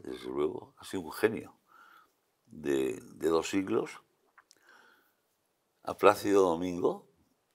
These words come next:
insistiría hoy en Plácido Domingo, a pesar de todas las porquerías que han dicho de él,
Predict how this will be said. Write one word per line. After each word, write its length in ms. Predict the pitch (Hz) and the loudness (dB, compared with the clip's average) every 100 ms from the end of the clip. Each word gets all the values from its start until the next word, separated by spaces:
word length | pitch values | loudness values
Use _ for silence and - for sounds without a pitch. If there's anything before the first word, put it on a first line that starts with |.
| _ - | _ -12
insistiría 920 | 95 82 - 87 - 85 82 135 80 | -10 -6 -6 -6 -6 -6 0 2 4
hoy 280 | 71 92 65 | 4 2 -6
en 100 | 64 | -10
Plácido 420 | - 71 71 64 | -8 -6 -6 -6
Domingo, 580 | 62 - 85 117 175 _ _ _ _ - - - - _ _ _ _ _ _ _ _ _ _ _ _ _ _ | -8 -10 -12 -10 -12 _ _ _ _ -20 -20 -20 -20 _ _ _ _ _ _ _ _ _ _ _ _ _ _
a 80 | - | -20
pesar 380 | - - - 92 | -18 -6 4 6
de 100 | 87 | 6
todas 480 | 76 80 76 71 71 | 2 2 4 6 4
las 1120 | - - - _ _ _ _ _ _ _ - 71 _ _ _ _ | 0 -14 -20 _ _ _ _ _ _ _ -20 -20 _ _ _ _
porquerías 680 | - 69 - 69 85 80 76 | -8 -8 -8 -8 -2 -2 -2
que 80 | 73 | -2
han 100 | 73 | -4
dicho 560 | 71 - 76 67 60 - | -6 -10 -6 -6 -6 -6
de 140 | 76 92 | 0 0
él, 180 | 95 | 0